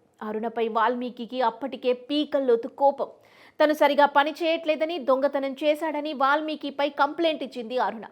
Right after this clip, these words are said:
ఆ కోపం మనసులో పెట్టుకొని సరైన సమయం కోసం చూసి ఆమెపై దాడి చేశాడు. కుక్కకు వేసే గొలుసు ఆమె మెడ చుట్టూ బిగించి ఊపిరాడకుండా చేశాడు వాల్మీకి.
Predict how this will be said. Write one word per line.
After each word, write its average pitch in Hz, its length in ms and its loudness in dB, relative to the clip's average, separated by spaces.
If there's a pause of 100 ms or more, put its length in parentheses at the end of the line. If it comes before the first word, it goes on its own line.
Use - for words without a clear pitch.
(560)
ఆ 320 160 12
కోపం 392 380 8
మనసులో 320 360 8
పెట్టుకొని 254 520 -2
సరైన 302 440 4
సమయం 269 400 -2
కోసం 233 320 -4
చూసి 302 460 -2
ఆమెపై 247 400 2
దాడి 240 380 -8 (100)
చేశాడు. - 580 -16
కుక్కకు 285 420 4
వేసే 262 300 4
గొలుసు 254 420 2
ఆమె 240 240 4
మెడ 233 220 0
చుట్టూ 262 360 -2
బిగించి 277 680 -6 (420)
ఊపిరాడకుండా 233 800 -6 (120)
చేశాడు 220 280 -8
వాల్మీకి. 202 460 -8